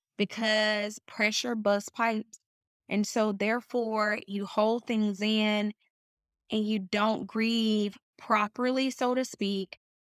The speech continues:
And as a result, you're affected mentally. So I definitely thank you all for, for listening.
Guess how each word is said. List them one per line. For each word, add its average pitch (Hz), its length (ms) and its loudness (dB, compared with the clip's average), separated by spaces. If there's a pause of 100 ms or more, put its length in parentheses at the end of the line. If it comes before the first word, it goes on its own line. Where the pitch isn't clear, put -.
And 208 500 2
as 220 280 0
a 214 60 -2
result, 220 800 2 (480)
you're 226 200 0
affected 220 500 -2
mentally. 202 720 -2 (720)
So 233 240 0
I 220 140 4
definitely 277 460 4
thank 254 320 2
you 262 160 2
all 233 280 8
for, 208 560 2
for 208 200 2
listening. 269 720 2